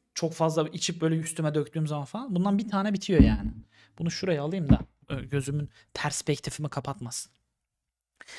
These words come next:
Evet, yetmiş birinci sorudayız. Polinomlar bitiyor bugün. Ne hissediyorsunuz? Ee, bu arada kamp sizin için nasıl geçiyor?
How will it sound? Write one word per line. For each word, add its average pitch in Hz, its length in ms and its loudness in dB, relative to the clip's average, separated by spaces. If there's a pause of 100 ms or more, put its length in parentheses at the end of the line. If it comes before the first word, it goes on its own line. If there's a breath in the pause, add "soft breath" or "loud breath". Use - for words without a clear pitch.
(480 loud breath)
Evet, 185 220 4
yetmiş 202 340 0
birinci 240 240 2
sorudayız. 208 500 4
Polinomlar 190 640 4
bitiyor 185 280 4
bugün. 165 260 4
Ne 180 60 8
hissediyorsunuz? 170 760 4 (460 loud breath)
Ee, 135 720 -2 (640)
bu 185 160 8
arada 247 180 6
kamp 233 240 4
sizin 233 240 0
için 240 260 2
nasıl 233 220 2
geçiyor? 147 540 -2